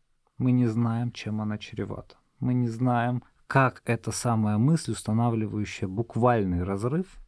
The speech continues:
во всех наших привычных способах действия, как эта мысль, ну, если угодно, отзовётся, да? И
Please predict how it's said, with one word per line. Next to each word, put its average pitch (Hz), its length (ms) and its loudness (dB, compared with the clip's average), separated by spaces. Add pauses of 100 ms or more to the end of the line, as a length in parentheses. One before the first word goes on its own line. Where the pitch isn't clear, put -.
(320)
во 135 60 -2
всех - 400 -4
наших 131 320 -2
привычных 117 500 -4
способах - 520 -8
действия, 190 320 0
как 160 360 -2
эта 135 200 -2
мысль, 196 420 2 (220)
ну, 156 80 4
если 156 260 2
угодно, 147 360 2
отзовётся, 131 560 -4 (440)
да? 135 240 -8 (240)
И 143 640 2